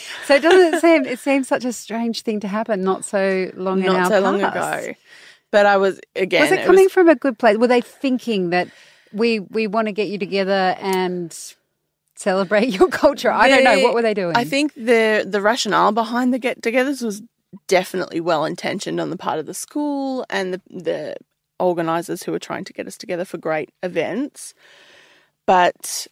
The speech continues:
Speaker 2: in a country town where it's not very multicultural and the only difference is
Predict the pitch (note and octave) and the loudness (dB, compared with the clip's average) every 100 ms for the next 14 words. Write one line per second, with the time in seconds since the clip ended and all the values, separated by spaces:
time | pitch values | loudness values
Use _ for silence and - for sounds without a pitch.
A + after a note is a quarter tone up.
0 | - F#3 F3+ F3 - F#3+ - E3+ - F3+ | -4 -2 0 -2 -6 -6 -2 -4 -2 0
1 | E3+ F3 D#3+ D#3 D#3 F3 - _ _ _ | 0 0 -2 0 0 -2 -8 _ _ _
2 | _ _ _ - G3 G3 G3+ F#3+ F3+ E3 | _ _ _ -6 0 0 2 2 2 0
3 | E3+ G3 D#3 - D#3+ D#3 F3 E3+ F3 E3 | -4 -6 -6 -4 -4 -2 0 0 0 -2
4 | D#3+ E3+ D#3 E3+ D3+ - | -6 -8 -10 -8 -10 -12